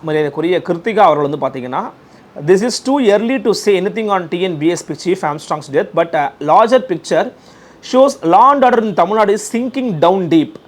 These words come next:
Hooch, drugs, murders, sexual abuse, multiple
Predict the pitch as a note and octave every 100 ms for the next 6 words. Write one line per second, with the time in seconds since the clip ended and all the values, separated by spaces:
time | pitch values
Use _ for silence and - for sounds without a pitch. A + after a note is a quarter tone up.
0 | _ _ G3 B3 - - - D#3 D3 G#3+
1 | - - - E3 E3 G#3+ G#3 A3 - -
2 | G3+ - G#3+ G3+ D#3+ D#3+ G3 G#3 - D3+
3 | F3 F#3+ G#3